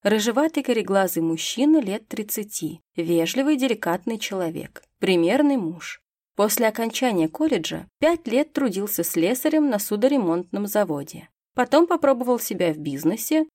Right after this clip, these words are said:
но быстро прогорел и до самой смерти работал плотником в Ривском порту.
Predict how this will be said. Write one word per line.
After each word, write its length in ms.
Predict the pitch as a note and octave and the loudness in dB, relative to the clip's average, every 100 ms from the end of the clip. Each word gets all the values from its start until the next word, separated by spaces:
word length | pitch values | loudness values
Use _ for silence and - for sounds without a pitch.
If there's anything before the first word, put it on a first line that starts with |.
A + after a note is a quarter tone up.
| - | 2
но 200 | D#4+ F#4+ | 2 4
быстро 380 | C4 D#4 - E4 | 2 0 0 0
прогорел 600 | C#4 G#3+ F#3 E3+ G#3+ C4+ | 2 2 2 2 0 -2
и 140 | F#3 | -2
до 120 | E3 | -2
самой 340 | E3 E3+ D#3+ D#3 | 0 0 0 -2
смерти 500 | - F3 C#4 - C#4+ | -4 -2 -2 -2 -2
работал 580 | B3 F3 D#3+ D#3 C#3 D3+ | 0 0 0 -2 -6 -8
плотником 760 | - F3+ D4+ D4 D4 C#4+ C4+ | -4 -2 0 -2 -2 -2 -4
в 40 | |
Ривском 440 | F3+ G3 - F#3+ F3+ | -4 -6 -8 -8 -6
порту. 560 | E3+ D#3+ - - D#3+ | -6 -8 -12 -16 -16